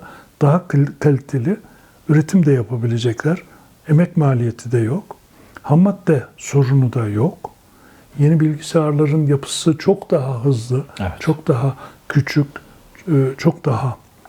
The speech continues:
Speaker 1: e, ekonomik olacak yeni sistemde. Böyle bir dünya için, e, aslında fütüristik bir bakış açısına ihtiyaç var. Ama bu dünyanın en büyük tehlikelerinden bir tanesi şu,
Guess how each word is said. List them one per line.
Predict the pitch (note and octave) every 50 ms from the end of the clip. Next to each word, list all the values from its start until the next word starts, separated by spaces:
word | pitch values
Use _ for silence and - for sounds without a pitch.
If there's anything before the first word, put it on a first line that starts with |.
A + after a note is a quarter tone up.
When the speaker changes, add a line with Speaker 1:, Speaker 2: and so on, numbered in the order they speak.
| - - _ -
Speaker 1:
e, | D3+ C3+ C3+ C#3 C#3 C3 D3 D#3 E3 - - - - - - - - -
ekonomik | C3 - - C#3+ C#3 C#3+ C#3+ D3 C#3 - -
olacak | C3 A#2+ A#2+ A2 - C3 C#3 C#3 - - C#3
yeni | B2+ A#2+ A#2
sistemde. | - - - A2+ - - - C3+ B2 A#2 A#2+ A#2 B2 F#3 A3 - - - - - - - - - - - - - _ -
Böyle | D3+ C#3+ E3+ G3+ A3+ A3 A3+ G3 F#3+
bir | F#3 E3+
dünya | D3 F#3+ F#3+ F#3 F#3+ G3 G3 F#3+ F3 E3
için, | D3 D3+ - - - A3+ A3 G#3 G#3+ -
e, | F#3 E3+ E3 D#3+ D#3 D3 - - - - - - - - - - - _ _ _ _ _ -
aslında | - B2+ - - G3+ E3 -
fütüristik | - - - D#3+ D3 C#3+ - - - G3+ - - -
bir | - B2+ B2
bakış | C#3 C#3 - - - -
açısına | C#3 C3+ - - - - F3 E3+ D#3
ihtiyaç | C#3 B2 - - - A#2 A#2 A2+ - -
var. | E3+ G3 G#3 - - - - - -
Ama | - E3 E3 F3 D#3
bu | D3 D#3
dünyanın | D#3+ - F#3+ F3+ E3+ E3 E3 - -
en | G3+ G#3 G#3+ G3
büyük | D#3+ D3+ C3+ - -
tehlikelerinden | - C#3+ C3+ C3 - - C#3+ C#3 C3+ C3+ C#3 C#3 C3+ C#3 C3+ C3+ B2+ B2+ C3
bir | C#3
tanesi | C3+ - C#3 C3+ C3+ B2+ - - - C3
şu, | - - - G3+ A3 A3+